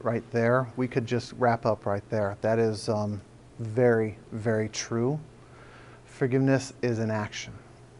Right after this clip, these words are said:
It's not just a statement. I got a list of statements that are powerless right now. You know, "I forgive you," "I'm sorry," some of those things that are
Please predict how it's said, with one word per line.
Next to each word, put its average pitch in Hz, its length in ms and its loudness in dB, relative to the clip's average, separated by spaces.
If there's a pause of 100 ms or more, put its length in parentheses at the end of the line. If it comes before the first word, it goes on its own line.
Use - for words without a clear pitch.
(280)
It's - 200 -10
not 113 280 -4
just - 240 -8
a - 60 -16
statement. - 400 -8 (2750)
I - 40 -2
got 139 100 10
a 120 40 8
list 131 320 2
of 113 140 4
statements 139 480 2
that 127 160 6
are 113 220 4 (400)
powerless 135 720 8
right 139 200 6
now. 135 380 4 (380)
You 139 80 0
know, 127 200 4 (480)
"I 117 100 0
forgive 123 360 4
you," 131 240 2
"I'm 113 140 -2
sorry," 123 680 6 (380)
some 135 160 -2
of 123 80 2
those 127 200 0
things 131 340 0
that 120 200 8 (260)
are 123 180 10